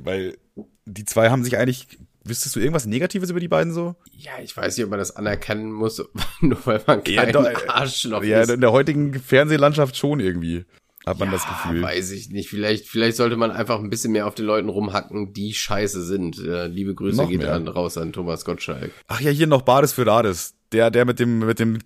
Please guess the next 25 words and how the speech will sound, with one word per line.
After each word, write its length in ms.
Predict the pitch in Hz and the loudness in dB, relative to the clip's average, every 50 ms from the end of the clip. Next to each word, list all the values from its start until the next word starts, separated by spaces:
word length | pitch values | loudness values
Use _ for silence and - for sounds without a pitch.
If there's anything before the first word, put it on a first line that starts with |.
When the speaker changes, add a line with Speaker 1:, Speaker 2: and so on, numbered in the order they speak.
| - - - | -12 -10 -6
Speaker 1:
Zwirbelschnurrbart, 1300 | - - 123 135 143 135 123 120 107 104 95 - - 113 113 110 101 95 85 82 90 95 95 _ - | -4 0 2 4 4 6 6 6 6 4 2 -2 0 4 4 6 6 6 6 4 2 0 -4 _ 0
der 120 | 104 104 | 2 2
ist 80 | 104 98 | 2 2
auch 100 | 92 95 | 2 0
noch 100 | 92 90 | 0 0
super. 380 | 76 80 73 78 78 78 78 _ _ _ _ _ _ _ _ _ _ _ _ _ _ _ _ _ | -2 -4 -6 -4 -4 -4 -4 _ _ _ _ _ _ _ _ _ _ _ _ _ _ _ _ _
Speaker 2:
Ja, 120 | - 120 135 | -2 0 2
das 200 | 135 202 208 - | 2 2 0 0
ist 160 | 330 294 - | -4 -4 -2
ein 80 | 208 202 | 0 4
ganz 220 | 170 175 185 196 | 4 6 4 4
sympathischer 580 | 175 165 135 - 110 101 98 95 92 - 101 95 | 2 2 4 6 6 6 4 2 0 -2 -2 0
Mann. 160 | 90 90 98 | 0 2 0
Das 120 | 135 147 180 | 0 0 -2
ist 180 | 180 170 151 - | -4 -2 -2 -2
richtig, 420 | 151 147 202 220 220 214 190 185 165 | -2 -2 -2 -2 -2 -4 -4 -2 -2
mit 140 | 156 156 196 | 0 4 4
dem 120 | 202 202 | 4 4
würde 120 | 202 196 | 4 0
ich 60 | 196 196 | 2 4
gerne 160 | 202 180 175 | 4 4 4
mal 80 | 165 | 2
Kuchen 340 | 165 - 175 151 127 - 98 | 2 2 -2 0 0 0 0
essen 260 | 85 87 - - 92 | 0 0 -2 -4 -4
gehen. 300 | 80 78 78 82 82 - | -2 -2 -2 -2 -4 -6